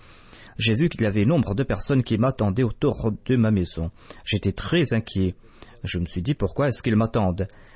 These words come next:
Et ils ont commencé à me féliciter de très loin. Je leur ai demandé pourquoi me féliciter et ils m'ont dit que ce matin,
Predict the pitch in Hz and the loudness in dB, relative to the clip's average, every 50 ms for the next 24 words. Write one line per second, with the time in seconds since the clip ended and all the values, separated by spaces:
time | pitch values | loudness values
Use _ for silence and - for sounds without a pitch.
0 | - - - - - 147 160 151 117 - - - - 151 170 139 120 - - 101 | -20 -20 -20 -4 0 2 4 4 2 0 -4 -4 0 0 2 4 2 2 2 2
1 | 110 107 - 113 113 - 131 123 117 110 - - - 151 143 - - - - 151 | 0 0 2 0 0 2 2 2 2 2 2 2 2 2 2 0 -2 -2 0 2
2 | 147 120 107 - - 135 135 120 - - - 110 - - 143 147 117 107 - - | 2 2 0 0 0 0 0 0 0 0 -2 -2 -2 0 0 0 0 0 -2 -2
3 | - - 123 113 101 90 90 85 - - - - - - - - - - - - | -2 -2 0 0 2 0 0 0 -2 -6 -12 -20 -20 -20 -20 -20 -20 -20 -20 -20
4 | - - - - - - - - - - 95 92 95 90 90 90 82 104 110 104 | -20 -20 -20 -20 -20 -20 -20 -16 -10 -8 -6 -4 -2 -2 -2 -2 0 0 0 0
5 | 101 92 90 85 85 110 147 160 139 110 - - 139 123 - - - 143 151 127 | 0 0 0 -2 0 0 2 2 2 0 0 0 -2 -2 -2 -2 0 0 2 2
6 | 95 - - - 110 104 - - 131 131 123 - - 143 - - - 170 139 117 | 0 0 -2 -2 -2 0 0 0 0 0 0 0 -4 -6 -4 0 2 2 2 2
7 | - - - 160 160 - - 160 160 123 104 98 90 117 160 156 - 104 92 - | 0 0 2 2 2 2 2 2 2 4 2 2 2 0 -2 0 0 -2 0 0
8 | 160 151 117 95 - - - 101 135 156 | 2 2 2 0 0 0 0 2 2 0